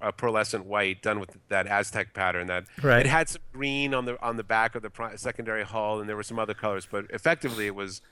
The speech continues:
Speaker 1: it was white. And
Speaker 2: Right.
Speaker 1: most Federation ships have always been wh-, the models have been white. The practical models have always been white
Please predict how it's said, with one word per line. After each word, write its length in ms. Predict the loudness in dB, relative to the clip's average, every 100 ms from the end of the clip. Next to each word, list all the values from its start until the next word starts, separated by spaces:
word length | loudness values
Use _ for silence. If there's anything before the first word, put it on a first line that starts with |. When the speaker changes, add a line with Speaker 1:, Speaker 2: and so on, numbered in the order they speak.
| _ _
Speaker 1:
it 80 | -10
was 140 | -10 0
white. 340 | 2 2 -2 -4
And 240 | 0 2
Speaker 2:
Right. 200 | 0 -2 -8 -20 -20 _ _
Speaker 1:
most 260 | 0 0 4
Federation 380 | 4 4 2 0
ships 240 | -4 -2
have 160 | -4 -2
always 320 | -2 -2 -2
been 400 | -2 -2 -4 -10
wh-, 160 | -10 -6
the 80 |
models 320 | 2 4 4 0
have 80 |
been 160 | -6 -8
white. 540 | 0 2 2 -2 -8 -10
The 100 | -2
practical 380 | 2 2 0 -4
models 340 | -2 -4 -6
have 80 | -8
always 220 | -8 -8
been 180 | -10 -10
white 340 | -4 -4 -4